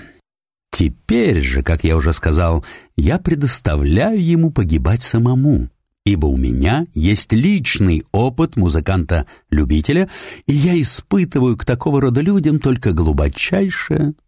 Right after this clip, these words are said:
сочувствие. Кроме того, я убедился, что в душе каждого человека дремлет склонность к какому-нибудь музыкальному инструменту и неосознанное стремление научиться играть на нём,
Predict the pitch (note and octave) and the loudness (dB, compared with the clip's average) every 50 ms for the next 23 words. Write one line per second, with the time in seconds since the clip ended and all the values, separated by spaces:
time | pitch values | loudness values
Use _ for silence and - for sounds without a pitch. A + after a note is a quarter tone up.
0 | _ - - - - D2 - - - C2+ - - - - - - - _ _ _ | _ -12 -8 -4 -4 -4 -4 -2 -4 -4 -4 -4 -6 -6 -8 -8 -10 _ _ _
1 | _ _ _ _ - B2+ C3+ D3 C3 A#2 G2 A2 F#2 F#2 E2+ E2+ F2+ F#2+ F#2+ B2+ | _ _ _ _ -4 -2 0 2 0 0 0 0 0 2 2 2 2 2 0 0
2 | C3 A#2+ B2 A2 F2+ - - D#2+ - - - G2+ F#2+ G2 C3 - D3+ C3+ - - | 0 0 0 0 -2 -2 -4 -6 -4 -2 -2 0 0 0 0 -2 -2 -4 -2 0
3 | - D3+ D#3+ D#3 D3 C#3 D3 C#3+ D3+ - - C#3 C#3 C#3 B2+ F#2 E2+ - F#2+ F2 | 0 0 0 0 0 0 0 0 0 0 0 0 2 2 2 2 2 0 0 -2
4 | - - - - _ - G2+ A#2 B2 B2 A#2+ A#2 A#2+ A#2+ - - - - A#2+ B2 | -4 -6 -12 -12 _ -2 0 2 2 2 2 2 0 0 -2 -6 -4 0 0 2
5 | B2 C3+ D3 D#3 E3 E3+ E3+ F3 E3+ - - - - - B2 - - - - D#3+ | 2 2 2 2 2 2 2 2 0 -2 -4 -8 -6 -6 -6 -6 -4 -4 -2 0
6 | F3 F#3 F3+ F#3 F#3 F3 E3+ D#3+ A2 F2 A#2+ B2+ B2+ A#2+ G#2 F2+ F2+ - G2 G#2 | 2 2 2 2 2 2 2 2 2 0 0 0 2 0 0 0 0 0 0 0
7 | A2 A2 G#2+ G#2+ G#2 - - - - - F#2+ G2 - - F#2+ G2+ F2+ F2 D#2 C#2 | 2 2 2 2 0 -2 -6 -12 -6 -2 0 0 0 0 0 0 2 2 0 0
8 | C2 - C#2+ - - - - - B2+ C#3+ C#3 B2+ B2 A#2 G#2+ - - - F3+ F3+ | -2 -4 -6 -8 -8 -8 -2 0 0 2 2 2 2 2 0 -2 -2 -2 0 0
9 | D#3 A2 E2+ F#2+ G2 F#2 F2+ F2 F2+ E2+ D#2+ - - C#2+ D2+ D2 D2 E2 D#3 G3 | 2 0 0 2 2 2 2 2 2 0 0 -2 -2 -2 0 0 2 2 2 2
10 | F3+ D#3+ C#3 A#2+ F#2+ F#2 - - C3 B2 - - G#2 F#2+ D2+ C#2 - - - F#2+ | 2 2 2 2 0 0 0 -2 -2 -2 -2 -2 -2 -2 -2 -4 -6 -4 -4 -4
11 | G2 - - C#2+ C#2 C2 C2 B1+ B1 | -4 -4 -6 -6 -6 -4 -4 -6 -6